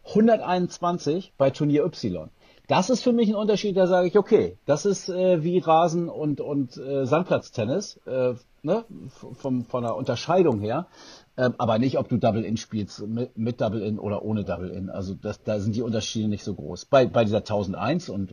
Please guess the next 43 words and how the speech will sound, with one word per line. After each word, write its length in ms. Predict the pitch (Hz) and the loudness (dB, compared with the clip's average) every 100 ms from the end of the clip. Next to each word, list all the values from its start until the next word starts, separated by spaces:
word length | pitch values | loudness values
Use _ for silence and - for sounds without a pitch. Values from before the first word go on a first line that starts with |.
| - | -12
und, 200 | 90 - | -16 -16
und 280 | - 90 - - | -18 -18 -18 -12
hunderteinundzwanzig 720 | 117 104 - 98 - 113 208 190 | -8 -6 -6 -8 -6 -6 -4 -4
Geschichte 340 | 196 196 185 | -4 -4 -2
hättest 280 | 165 98 - | -2 -2 -6
du 40 | |
sicherlich. 420 | 80 113 104 87 - | -6 -2 -2 -2 2
Und 160 | 143 - | 2 2
du 200 | 123 143 | 6 8
hättest 260 | 143 143 | 8 6
es 140 | 117 - | 2 0
auch, 420 | 85 110 180 - - - - _ | 4 6 6 4 -8 -20 -20 _
wenn 160 | 151 160 | 2 6
du 80 | 170 | 6
jetzt 140 | 170 | 4
so, 80 | 180 | 2
so 160 | 151 | 4
eine 120 | 170 165 | 4 4
Art 180 | 175 | 2
Mehrkampf 460 | 180 196 202 117 - | 4 2 4 0 0
machst, 340 | 98 92 - | -4 -6 -6
wo 80 | 110 | -2
du 60 | 117 | 0
vielleicht 200 | 139 127 | 2 0
noch 140 | 131 | -2
Cricket 360 | - 156 156 - | -2 0 0 0
was 360 | 104 - - | -4 -4 -12
mit, 320 | 113 107 92 113 | -10 -10 -8 -6
oder 240 | 117 113 | -2 -2
irgendwas 260 | 123 127 135 | 0 0 0
mit, 160 | 135 | 2
mit 560 | 135 135 127 123 156 147 | 2 0 -4 -10 -4 -2
dem 140 | 143 | 2
Bull 260 | 123 151 160 | 4 6 6
machst, 380 | 113 98 - 110 | 4 0 -6 -6
ja, 100 | 143 | -6
mit 100 | 156 | -4
dem 120 | 113 | -4
Bullseye 480 | 113 131 120 101 92 | -2 -2 -2 -4 -4
irgendwie 220 | 98 101 | -6 -6
so 100 | 98 | -6
ein 60 | 98 | -4
Shooting, 400 | - 104 95 | -2 -2 -2